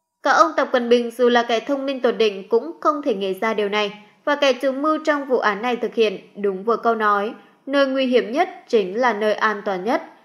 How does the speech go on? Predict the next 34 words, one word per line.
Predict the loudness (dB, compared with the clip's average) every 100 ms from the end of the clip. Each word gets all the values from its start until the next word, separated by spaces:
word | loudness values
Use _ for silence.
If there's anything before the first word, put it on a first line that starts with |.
| _ _ _
Trong | -2 0
khi | 2
đó, | 4 4
tướng | 2 0 0
Bùi | 0
Cao | 2
Khánh | 0 0 -4 2
đã | 4 4
về | 2 2
đến | 2 0 -2 -4
sư | 0
đoàn | 0 2
bộ | 0 0 0
ba | 2 2
một | 0 -6
sáu | -4 -2
ở | -2 -4
Hà | -4 0
Giang. | 4 4 2 -12 -20 -14
Hai | -2 0
người | 2 2
con | 0 0
gái | 0 2
của | 2
ông | 2 0 0
đã | 0
có | 0 0 0
chuyến | -2 -2
bay | 0 -2
cùng | -2 -4
với | -4
tướng | -2 -4 -6
Phan | -6 -6
Văn | -4